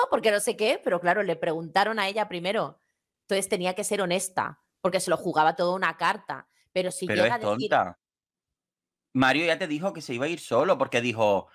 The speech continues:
Speaker 2: cuando ella empezó, "Estos años han sido maravillosos", y empezó, "Me lo estás poniendo muy difícil para decirte lo
Speaker 1: Sí.
Speaker 2: que te voy a decir".
Speaker 1: Pero ella, ella creyó que podía convencerle, porque ya otras veces le ha funcionado. Y ella creyó
Speaker 2: Siempre.
Speaker 1: que lo,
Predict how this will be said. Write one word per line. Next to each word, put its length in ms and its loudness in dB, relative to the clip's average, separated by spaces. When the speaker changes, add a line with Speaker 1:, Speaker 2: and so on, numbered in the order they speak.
Speaker 2:
cuando 200 2
ella 80 -2
empezó, 260 -4
"Estos 240 -4
años 280 0
han 120 -4
sido 140 -4
maravillosos", 520 0
y 60 -2
empezó, 380 -6
"Me 100 -2
lo 60 0
estás 160 -4
poniendo 320 -2
muy 140 0
difícil 460 -4
para 180 2
decirte 400 -8
lo 100 -2
Speaker 1:
Sí. 20 -10
Speaker 2:
que 80 -6
te 80 -8
voy 180 -4
a 40 0
decir". 380 -4
Speaker 1:
Pero 180 6
ella, 420 2
ella 340 -4
creyó 640 0
que 120 -2
podía 380 0
convencerle, 760 -4
porque 400 0
ya 220 2
otras 320 -4
veces 260 -10
le 80 -6
ha 40 -4
funcionado. 880 -12
Y 160 0
ella 220 2
creyó 200 4
Speaker 2:
Siempre. 200 0
Speaker 1:
que 80 -16
lo, 200 -6